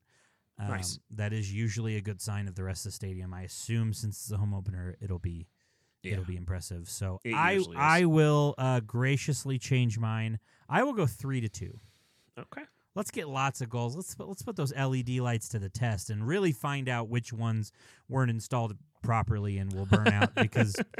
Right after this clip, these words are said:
Speaker 1: it's Kansas City and that's just how it works, you know?
Speaker 2: Right, for sure.
Speaker 1: Something's gonna go out tomorrow, so.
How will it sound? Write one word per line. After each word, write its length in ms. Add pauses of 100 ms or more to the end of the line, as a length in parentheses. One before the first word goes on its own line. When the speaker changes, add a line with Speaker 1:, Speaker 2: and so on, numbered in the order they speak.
(200)
Speaker 1:
it's 140
Kansas 320
City 260
and 80
that's 180
just 160
how 200
it 20
works, 420
you 100
know? 100
Speaker 2:
Right, 340
for 220
sure. 20
Speaker 1:
Something's 420
gonna 220
go 160
out 300
tomorrow, 500
so. 280